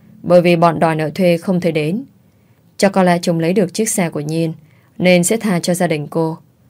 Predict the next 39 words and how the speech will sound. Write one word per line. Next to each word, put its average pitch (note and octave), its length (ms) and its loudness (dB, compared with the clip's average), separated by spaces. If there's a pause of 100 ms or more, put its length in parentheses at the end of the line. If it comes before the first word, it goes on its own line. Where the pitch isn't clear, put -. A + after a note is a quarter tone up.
(580)
Tuy F#3 140 2
nhiên F3 320 4
chồng D#3 280 -2
cô E3+ 200 2
vẫn F3+ 160 2
chưa A3 160 0
dám F3 280 -4
về G#3 120 0
nhà D#3+ 180 -4
thường D3+ 240 -8
xuyên. E3+ 320 -2 (600)
Về F3+ 200 4
ăn G3 220 2
bữa G#3+ 140 0
cơm F#3 340 0
vội E3 200 2
vàng D#3 360 -4
rồi D#3 200 -4
lại D3 100 -4
đi E3 140 -2
ngay. E3 340 -6 (720)
Chỉ F#3 140 2
sợ F3 180 2
gặp E3+ 140 0
phải E3 240 -4
chúng F3 200 -2
nó E3+ 200 -2
không G3+ 180 -4
có B3+ 80 -2
tiền D#3+ 300 -2
trả D#3 320 -6 (380)
là F#3 100 2
bị F3 140 2
chúng F3+ 160 0
nó F3 140 0
đánh F3 260 -2
cho A#3+ 100 -2
như F3 200 0
tử. D3+ 300 -6